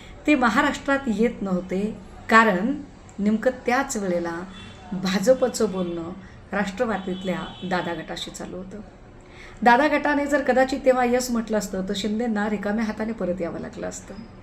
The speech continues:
परंतु somehow त्यावेळेला दादा यस म्हटले नाही आणि शिंदे परत आले. शिंदे परत आले, शिंदे आणि फडणवीसांचं सरकार स्थापन झालं, "दो हंसों का जोडा" वगैरे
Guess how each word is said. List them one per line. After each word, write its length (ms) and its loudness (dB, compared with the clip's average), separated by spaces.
परंतु 440 2
somehow 520 2
त्यावेळेला 380 4
दादा 260 2
यस 300 0
म्हटले 260 -2
नाही 320 0
आणि 360 6
शिंदे 320 2
परत 320 -2
आले. 160 -8
शिंदे 300 4
परत 340 0
आले, 240 0
शिंदे 320 0
आणि 180 4
फडणवीसांचं 600 -2
सरकार 440 -2
स्थापन 380 -2
झालं, 320 4
"दो 180 12
हंसों 420 6
का 180 8
जोडा" 320 2
वगैरे 640 2